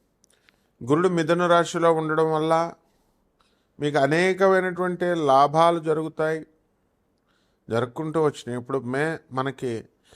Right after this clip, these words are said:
ఈ అక్టోబర్ పద్దెనిమిది తర్వాత ఈ యొక్క గురుగ్రహము అష్టమ స్థానంలోకి రావడం ద్వారా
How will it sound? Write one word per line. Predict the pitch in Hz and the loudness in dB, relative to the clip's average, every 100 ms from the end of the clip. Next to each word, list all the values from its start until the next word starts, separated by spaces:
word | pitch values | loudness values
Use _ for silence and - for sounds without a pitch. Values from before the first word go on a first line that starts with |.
| _ _ | _ _
ఈ | 135 139 139 _ - | -4 -4 -6 _ -2
అక్టోబర్ | 123 175 180 180 156 | -2 0 0 0 0
పద్దెనిమిది | 147 135 170 180 175 | 0 0 -2 -2 -2
తర్వాత | 165 156 160 160 175 170 - _ _ 139 | 0 2 2 2 2 2 -2 _ _ -2
ఈ | |
యొక్క | 151 151 | -2 0
గురుగ్రహము | 151 131 123 147 151 160 151 156 160 175 - _ _ _ _ _ _ _ _ _ _ _ - | -4 -4 -4 -4 -4 -2 -2 -2 -8 -10 -14 _ _ _ _ _ _ _ _ _ _ _ -4
అష్టమ | 123 120 175 180 | -4 0 0 0
స్థానంలోకి | 180 - 175 170 175 175 160 | -2 -2 -2 0 0 0 2
రావడం | 160 160 160 156 | 2 2 0 -4
ద్వారా | 156 151 156 170 175 | -2 0 2 0 -4